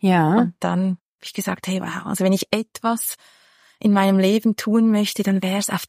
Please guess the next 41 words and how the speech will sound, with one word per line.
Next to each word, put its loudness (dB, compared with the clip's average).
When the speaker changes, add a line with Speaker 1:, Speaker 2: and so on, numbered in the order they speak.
Speaker 2:
diesem 2
Gebiet, -4
ähm, -6
einfach -4
einen 0
größeren 0
Raum 0
zuerst -4
mal -2
für 0
mich, 0
mich -2
zu -2
erarbeiten. -2
Und 0
vielleicht, 0
vielleicht, -2
aber -8
das -6
war 0
am -2
Anfang, 0
war 0
das -2
ein 0
ganz, 0
ganz, -2
ähm, -2
auch -2
ein, 0
eigentlich -4
ein -2
schambehafteter -4
<laughs> -8
Gedanke, -2
Speaker 1:
Ja. 4
Speaker 2:
vielleicht -2
dann 0
das -2
auch -2
mal -4